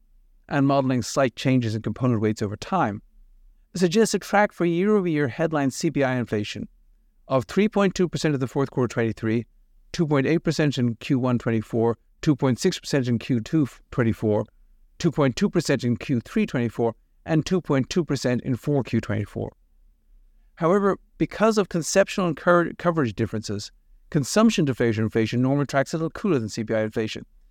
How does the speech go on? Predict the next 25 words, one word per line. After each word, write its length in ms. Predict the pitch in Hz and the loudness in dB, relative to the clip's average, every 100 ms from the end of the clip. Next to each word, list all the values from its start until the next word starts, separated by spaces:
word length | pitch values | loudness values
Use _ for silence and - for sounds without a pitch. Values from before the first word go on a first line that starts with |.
| _ _ - | _ _ -4
In 140 | 196 | 2
fact, 240 | 214 220 | 4 4
on 100 | 208 | 2
average 320 | 190 202 202 175 | 2 2 2 0
over 140 | 160 | 0
the 80 | 156 | -2
past 320 | 156 160 - | 0 0 0
ten 180 | 156 156 | -2 2
years, 240 | 170 135 | 2 0
headline 380 | - 190 190 180 | 0 0 2 2
consumption 400 | 143 - 151 147 | 0 -2 -4 -4
deflation 280 | 131 139 131 | -2 -2 -2
inflation 380 | 120 135 127 127 | -2 -2 -2 -2
is 100 | 127 | 0
averaged 380 | 143 139 123 - _ _ _ _ _ _ | 2 0 -4 -8 _ _ _ _ _ _
four 400 | - 196 202 175 _ _ | 2 4 4 0 _ _
tenths 280 | - 202 208 | -2 0 2
of 80 | 151 | 2
a 20 | |
percent 360 | 127 113 131 120 | 0 0 0 0
below 340 | 135 135 165 | 0 2 2
C 220 | 143 - | 0 -4
P 140 | 143 135 | -2 -2
I 100 | 123 | -2
inflation. 500 | 120 131 131 - | -2 -2 -2 -4